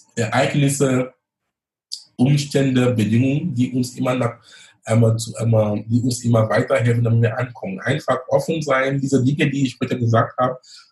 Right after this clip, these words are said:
wird für dich, für mich, für alle. Und wenn wir das wirklich umsetzen, liebe Jenny,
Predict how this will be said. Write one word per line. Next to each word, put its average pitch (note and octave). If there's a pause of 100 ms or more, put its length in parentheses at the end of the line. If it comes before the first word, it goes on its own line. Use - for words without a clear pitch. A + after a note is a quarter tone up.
(160)
wird B2
für A2 (300)
dich, A2+
für A2+
mich, D3+
für -
alle. C#3+ (360)
Und A#2+
wenn A#2+
wir B2+
das B2
wirklich F#3+
umsetzen, D3
liebe G2+
Jenny, -